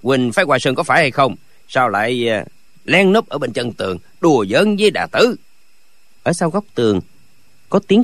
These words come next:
cười to. Một thư sinh mặc áo bào màu xanh nhẹ nhàng bước ra, tay phe phẩy cái quạt lông, tinh thần rất thoải mái, cười nói, "Mộc huynh,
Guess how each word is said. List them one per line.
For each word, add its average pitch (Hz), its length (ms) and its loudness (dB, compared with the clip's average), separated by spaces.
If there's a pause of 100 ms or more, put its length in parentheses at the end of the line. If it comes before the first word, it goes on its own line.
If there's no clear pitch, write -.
cười 107 200 0 (120)
to. 156 220 -6 (640)
Một 123 160 0
thư 190 140 4
sinh 185 260 0 (540)
mặc 117 200 0
áo 151 180 -4
bào 120 240 0
màu 98 220 0
xanh 160 300 -2
nhẹ 104 160 0
nhàng 95 220 0
bước 160 180 -2
ra, 139 220 -2 (600)
tay 131 260 2
phe 135 220 -2
phẩy 92 440 -2
cái 165 120 -2
quạt 90 220 -2
lông, 110 180 0 (640)
tinh 175 140 2
thần 101 280 2
rất 180 160 -2 (140)
thoải 208 240 0
mái, 160 240 0 (160)
cười 110 160 0
nói, 135 280 0 (1120)
"Mộc 120 260 2 (120)
huynh, 147 380 0